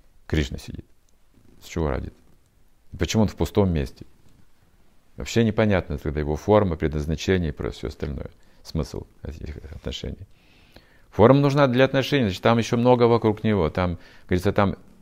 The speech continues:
самое удивительное окружение, это вокруг него близкие, преданные на Галоке Вриндаване.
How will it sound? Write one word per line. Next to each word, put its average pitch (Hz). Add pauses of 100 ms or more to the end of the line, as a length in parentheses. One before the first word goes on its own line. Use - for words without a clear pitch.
(140)
самое 135
удивительное 110
окружение, 113
это -
вокруг 92
него 92
близкие, 73 (400)
преданные 85
на 80
Галоке 78
Вриндаване. 71